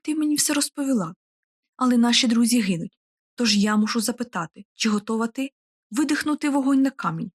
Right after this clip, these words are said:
Піт виступає на моєму чолі, бо температура підвищується, і все ж я тягну далі більше і більше сили, а моя рука тремтить від зусиль, щоб утримати потік безперервним,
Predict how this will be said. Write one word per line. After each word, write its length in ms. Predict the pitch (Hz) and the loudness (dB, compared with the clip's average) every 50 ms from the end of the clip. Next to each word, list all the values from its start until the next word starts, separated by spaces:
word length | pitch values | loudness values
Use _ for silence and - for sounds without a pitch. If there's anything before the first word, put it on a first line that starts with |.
| _ _ _ _ _ _ _ _ | _ _ _ _ _ _ _ _
Піт 200 | - 320 330 330 | -8 -6 -4 -2
виступає 460 | 330 302 - - 302 - 302 302 311 | -4 -4 -4 -4 -6 -4 -2 0 2
на 120 | 294 294 285 | 2 2 4
моєму 280 | 277 285 285 277 277 | 4 4 4 2 2
чолі, 500 | 262 - - 254 233 202 196 202 226 233 - | 0 0 0 0 0 0 0 -2 -2 -4 -6
бо 80 | 214 214 | -8 -6
температура 560 | 214 226 208 196 220 208 202 - 247 254 262 | -2 -2 -2 -2 -2 -2 -2 -2 -2 -2 -2
підвищується, 840 | 262 262 240 202 185 214 226 226 - 254 240 233 233 - - 247 247 - _ _ _ _ _ _ - | -2 -2 -2 0 2 2 2 2 2 2 2 0 0 0 -2 -2 -4 -6 _ _ _ _ _ _ -6
і 60 | 254 | -4
все 260 | 233 - - 320 320 | -2 -2 0 0 0
ж 160 | 294 277 269 | 2 2 2
я 60 | 277 262 | 0 0
тягну 460 | - - 269 247 247 262 277 294 277 | -2 -2 -2 0 2 2 4 4 2
далі 340 | 233 254 254 262 262 269 226 | 2 2 2 2 2 2 0
більше 440 | 202 214 262 277 294 - - - | 0 0 0 0 2 2 2 4
і 20 | 262 | 4
більше 340 | 233 247 254 247 - - - | 4 4 4 2 2 2 2
сили, 360 | - - - 269 277 277 285 | 2 2 2 2 2 2 4
а 80 | 277 | 4
моя 180 | 262 254 254 254 | 4 4 4 2
рука 260 | 254 254 - 285 285 | 0 -2 -2 -4 -6
тремтить 460 | 277 - 277 254 247 240 - 262 247 | -6 -2 0 0 0 0 -2 -6 -2
від 120 | 254 262 233 | 0 0 2
зусиль, 400 | 233 254 247 - - - 170 156 _ _ _ _ _ | 2 2 2 0 0 -2 -6 -10 _ _ _ _ _
щоб 240 | - - - 233 190 | -4 -2 0 2 2
утримати 500 | 214 220 - 208 214 226 240 247 294 285 | 0 -2 0 0 2 2 2 0 -2 -6
потік 420 | - _ - 226 226 - 277 254 240 214 214 - _ _ - | -6 _ -14 -12 -6 -4 -2 0 0 0 -2 -2 _ _ -6
безперервним, 760 | 220 240 - - - 233 214 214 214 214 226 240 254 254 | -4 -2 -2 -2 -2 -2 -2 0 0 2 4 4 4 2